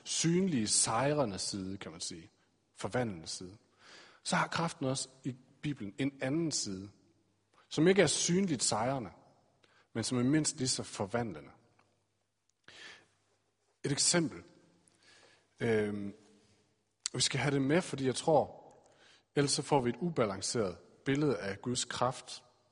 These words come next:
og vi har brug for at have et balanceret billede i vores eget liv. Tænk på Maria, Jesu mor. Tænk på den historie, hvor, øh, englen kommer til hende og fortæller,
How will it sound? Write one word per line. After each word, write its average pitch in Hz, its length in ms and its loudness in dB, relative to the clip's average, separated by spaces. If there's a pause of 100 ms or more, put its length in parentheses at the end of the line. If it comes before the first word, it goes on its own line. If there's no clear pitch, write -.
(180)
og 117 100 -4
vi 123 40 0
har 120 60 0
brug 139 200 -4
for 120 120 0
at 110 60 0
have 120 120 2
et - 60 -20
balanceret 104 500 0
billede 113 220 -2
i 101 40 -4
vores 92 180 -6
eget 101 200 -2
liv. 90 160 -10 (1300)
Tænk 196 200 8
på 127 320 2
Maria, 131 580 2 (680)
Jesu 127 320 -2
mor. 104 280 -6 (720)
Tænk 156 160 0
på 160 40 6
den 160 180 4
historie, 139 540 4
hvor, 101 400 0 (160)
øh, 104 360 -2 (400)
englen 143 320 4
kommer 139 280 2
til 107 140 -6
hende 120 140 -2
og 123 80 -4
fortæller, 131 460 0